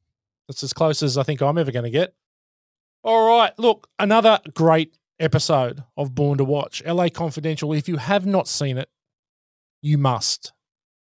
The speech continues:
I know that a lot of people last week, we got some feedback about Warrior, that they hadn't seen Warrior.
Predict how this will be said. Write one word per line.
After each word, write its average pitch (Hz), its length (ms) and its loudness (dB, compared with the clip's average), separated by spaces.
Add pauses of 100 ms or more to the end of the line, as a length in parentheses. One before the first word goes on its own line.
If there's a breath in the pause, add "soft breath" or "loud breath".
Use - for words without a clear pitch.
(540)
I 139 60 -8
know 156 140 2
that 156 80 2
a - 20 2
lot 165 180 2
of 160 60 -2
people 160 320 -2
last 143 340 0
week, 147 220 -2
we 147 80 -4
got 147 140 -4
some 151 100 -4
feedback 151 340 -2
about 135 220 -2
Warrior, 147 320 2
that 131 160 -4
they 131 100 -6
hadn't 151 420 -6
seen 131 360 -4
Warrior. 131 500 0